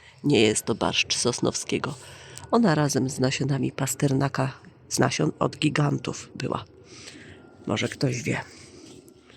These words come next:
I popatrzcie jeszcze. Piłą.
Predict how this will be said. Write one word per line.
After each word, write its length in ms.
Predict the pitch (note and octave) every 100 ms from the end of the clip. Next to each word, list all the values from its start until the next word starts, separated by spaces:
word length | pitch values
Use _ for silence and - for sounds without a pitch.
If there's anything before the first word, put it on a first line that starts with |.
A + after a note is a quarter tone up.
| - - - - - - - - - - - - - - -
I 80 | - -
popatrzcie 520 | E3 - - - -
jeszcze. 240 | E3 - - - - - - - - - - - - - - - - - - - - - - - - - - - - - - - - - - - - -
Piłą. 540 | E3 E3 C#3+ C#3+ E3+